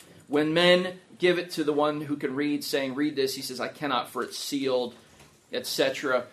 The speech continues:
And then, and then the, here's the issue. The pe-, the Lord said, "Because the people draw near to me with their mouth and honor me with their lips, but their hearts are far from me." Now, think about this. So I'm gonna put Jerusalem up here. I, I didn't fill in Judah, but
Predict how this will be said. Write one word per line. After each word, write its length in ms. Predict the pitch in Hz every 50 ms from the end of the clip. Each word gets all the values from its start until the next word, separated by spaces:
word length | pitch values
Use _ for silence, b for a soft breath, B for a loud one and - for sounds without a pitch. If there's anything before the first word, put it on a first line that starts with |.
| B B
And 140 | - 147 160
then, 220 | 170 175 170 165
and 100 | 165 165
then 140 | 175 175 175
the, 80 | 175 170
here's 220 | 170 190 185 -
the 200 | 151 156 156 160
issue. 320 | 165 160 160 - 151 147 143
The 100 | - -
pe-, 300 | - - 185 180 175 -
the 120 | 139 156
Lord 240 | 151 165 165 160 160
said, 220 | - 160 143 139
"Because 500 | - - - - - 190 185 185 180 -
the 60 | 160
people 400 | 156 - - 180 170 170 165 156
draw 260 | 156 151 151 147 147 147
near 200 | 147 151 156 156
to 60 | 147
me 140 | 143 147 143
with 140 | 139 139
their 100 | 135 127
mouth 320 | 120 123 123 123 123 120 -
and 100 | 117 - -
honor 220 | 120 127 123 120
me 120 | 123 120
with 120 | 113 113 113
their 120 | 127 113 110
lips, 240 | 117 113 110 -
but 140 | - 117 110
their 120 | - 85 87
hearts 320 | - 123 101 95 95 -
are 60 | 95
far 220 | - - 92 - -
from 200 | - 95 82 76
me." 60 | -
Now, 120 | 82 - - - -
think 140 | 160 139
about 160 | 113 98 98 -
this. 80 | -
So 580 | - - _ _ - - _ _ _ _ _ 123
I'm 60 | 123
gonna 120 | - 120
put 140 | - - -
Jerusalem 420 | 117 120 120 110 113 - 113 117 101
up 140 | 104 - -
here. 280 | 127 117 117 117 113 98
I, 40 | 107 - _ _ _ _ _ _ _ _ _ _ _ _ _ _ _ _
I 40 | 98
didn't 200 | 101 80 - _
fill 200 | - 92 85 -
in 120 | - 101
Judah, 320 | 104 110 - 117 113 110 - -
but 220 | 104 107 -